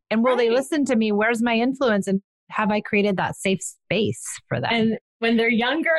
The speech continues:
Speaker 2: they're more likely to have some more extended conversations with you. And as parents, I mean, we're the ones that are gonna be teaching our values around these topics, right? No
Speaker 1: Yeah.
Speaker 2: one else can do that for you. And I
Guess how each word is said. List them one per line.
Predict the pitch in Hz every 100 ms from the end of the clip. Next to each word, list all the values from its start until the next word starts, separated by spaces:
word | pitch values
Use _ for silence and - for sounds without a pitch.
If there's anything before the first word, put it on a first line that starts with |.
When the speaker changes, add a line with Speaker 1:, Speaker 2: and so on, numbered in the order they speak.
| 269
Speaker 2:
they're | 247 233 240 254
more | 269 285
likely | 254 254 - 262
to | 226
have | 254 233 233 226 233 254 - _ _ _ _ _
some | - 240 220
more | 220 226
extended | 220 - 233 214 220 214
conversations | 233 202 208 - 196 220 240 240
with | 254 294
you. | 302
And | 220 202
as | 208 - -
parents, | 349 320 220 233 -
I | 214
mean, | 220 208
we're | 233 262
the | 254 233
ones | 214 202 202 202 - - _ _ _
that | 202 202
are | 196
gonna | 190 196
be | 208 202
teaching | 233 202 220 202 190
our | 196 190
values | 190 170 180 156 151 165 185
around | 180 160 156
these | 180 -
topics, | - 175 175 - - 185
right? | 185
No | 214 240
Speaker 1:
Yeah. |
Speaker 2:
one | 254
else | 226 220 -
can | 226 202
do | 185 185
that | 175 -
for | - 160
you. | 165
And | 170
I | 170